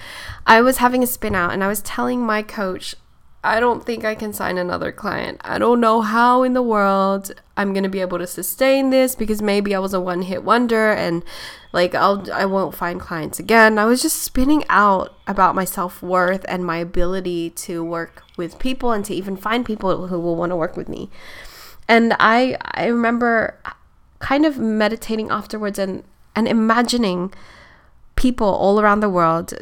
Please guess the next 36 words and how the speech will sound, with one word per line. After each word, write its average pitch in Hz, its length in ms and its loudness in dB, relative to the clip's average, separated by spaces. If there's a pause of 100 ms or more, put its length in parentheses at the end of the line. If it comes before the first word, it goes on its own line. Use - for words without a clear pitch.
telling 190 400 2
me, 165 200 0 (120)
"Thank 170 280 -4
you. - 260 -8 (460)
Thank 208 320 2
you, 208 280 0
thank 185 280 -4
you, 175 220 -2
thank 165 300 -6
you." 147 260 -8 (840)
People 208 260 8
on 185 160 4
Zoom 226 280 2
calls, 190 400 0
people 190 360 -2
on, 180 260 2 (480)
um, 180 380 4 (100)
through 220 140 2
text - 340 2
messages, 196 520 0
people - 360 0
on - 160 2
Instagram, 214 760 2
people 202 280 -2
through 208 220 -4
voice 220 340 0
notes 190 300 -2
messaging 208 500 -2
me, 185 160 0
"Thank 208 340 0
you, 208 100 -4
thank 190 240 -4
you, 190 80 -2
thank 185 280 -4
you 170 160 -2
for 156 340 -4